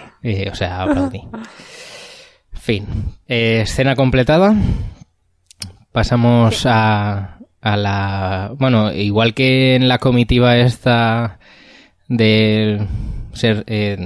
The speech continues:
Speaker 1: Daenerys y Jon, que tienen ahí su mapita, eh, con sus figuritas de acción y cómo se van moviendo, pues en Desembarco del Rey tienen, bueno, un poco más discreto, un, un pedazo de mapa ahí en el suelo, pero sin figuritas de acción. <laughs> Vale.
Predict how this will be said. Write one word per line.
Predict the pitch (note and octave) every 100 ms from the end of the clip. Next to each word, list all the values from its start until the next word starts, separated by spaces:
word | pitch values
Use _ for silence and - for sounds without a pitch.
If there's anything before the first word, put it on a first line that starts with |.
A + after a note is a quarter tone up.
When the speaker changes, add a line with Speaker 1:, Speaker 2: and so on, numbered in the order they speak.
| G#2
Speaker 1:
Daenerys | G#2 G#2+ G#2+ G#2+ G#2
y | A2 G#2
Jon, | A2 G#2+ G2+
que | G2+
tienen | G2+ G2+
ahí | G2+ G2
su | G#2+
mapita, | G2+ F#2+ A#2+ G#2+ A2 D#3 -
eh, | G#2 G#2 G2
con | G#2
sus | - G#2
figuritas | - G#2 G2 A2 - A2 G#2+ G#2+ G#2+
de | A2+
acción | - - - A#2 A2+ A2+
y | G#2+
cómo | G#2+ G#2+
se | A#2+
van | A2
moviendo, | A2 A#2 A#2+ B2 B2+ A#2+
pues | A2 F#2+ -
en | G#2 A2
Desembarco | A#2 A#2 A2+ A2
del | A2+
Rey | A#2+ A#2 A2
tienen, | A2+ A2+ A2+ -
bueno, | G#2 F#2
un | F#2
poco | G#2 A2
más | G#2+ G#2
discreto, | A2 G2 - A2 G#2 G#2+ G#2+ G#2+
un, | A2+ A2+ A#2+ A#2 A2+ -
un | C#3
pedazo | - - B2+ B2+ - C3+
de | B2
mapa | B2 B2 C3 B2
ahí | A#2 A#2+
en | A#2+
el | A2+
suelo, | - C3 C3 C#3
pero | D3 C3
sin | - A#2+
figuritas | B2 G2+ G2 F#2+ A#3 -
de | C4
acción. | F3+ A3 -
<laughs> | F3
Vale. | D#3+ -